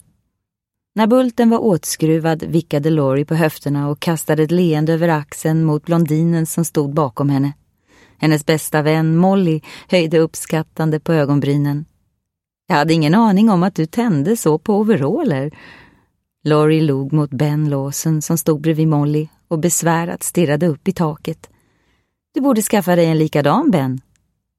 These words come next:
Han himlade med ögonen. "Har vi snackat klart om Loris rumpa snart?" "Men den är så söt och välformad", kuttrade Molly. "Man vill liksom bara."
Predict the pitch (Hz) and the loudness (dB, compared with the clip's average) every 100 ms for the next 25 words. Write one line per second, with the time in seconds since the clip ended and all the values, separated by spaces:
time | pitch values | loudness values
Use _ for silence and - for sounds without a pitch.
0 | - 123 135 139 131 131 147 151 120 113 | -6 -2 0 0 0 -2 0 0 -2 -2
1 | 143 135 143 _ _ _ _ _ _ _ | -2 -2 -6 _ _ _ _ _ _ _
2 | _ - 151 151 165 180 175 202 208 196 | _ -2 0 2 0 0 0 2 2 2
3 | 165 156 143 143 143 147 139 123 127 - | 0 2 2 2 0 0 0 0 -2 0
4 | 123 127 - _ _ _ _ _ _ _ | -2 -2 -8 _ _ _ _ _ _ _
5 | _ _ _ - 208 247 277 262 262 - | _ _ _ -2 2 4 4 2 -2 -2
6 | - 226 254 196 220 196 294 233 160 151 | 0 0 0 0 -2 0 0 0 -2 -2
7 | - 262 302 165 156 156 - 143 - 165 | -2 0 2 2 0 -4 -4 -4 -4 -2
8 | 151 165 151 143 156 175 _ - - - | 2 2 2 2 -2 -4 _ -20 -20 -20
9 | - 208 233 247 254 - 254 247 254 247 | -2 2 4 4 2 2 2 4 4 4
10 | 247 | 2